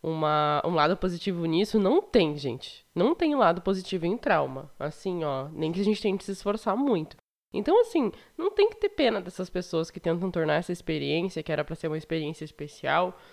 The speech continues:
uma coisa traumática. Então, assim, vai até o fim, sabe?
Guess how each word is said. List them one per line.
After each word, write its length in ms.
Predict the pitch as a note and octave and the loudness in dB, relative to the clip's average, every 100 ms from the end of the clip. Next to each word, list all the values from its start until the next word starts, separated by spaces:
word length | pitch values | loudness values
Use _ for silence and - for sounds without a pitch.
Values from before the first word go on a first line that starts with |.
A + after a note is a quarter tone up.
| - | -14
uma 200 | F3 F#3 | 0 0
coisa 400 | G3+ G3+ F3 F3 | 2 2 2 2
traumática. 680 | F3 F#3+ A#3+ A3 G3+ - - | 0 2 6 6 6 0 -4
Então, 280 | E3 G#3 G#3 | -2 4 6
assim, 400 | G#3+ - D#3+ C3+ - _ _ _ _ _ | 6 4 2 0 -10 _ _ _ _ _
vai 300 | - G#3+ D#4 | 0 6 8
até 180 | D#4+ C#4 | 8 8
o 100 | A#3 | 8
fim, 480 | G#3+ - F#3 F#3 A3 - _ | 6 0 0 2 -2 -8 _
sabe? 560 | - E3 C#3+ E3 E3 | -10 -2 0 0 -2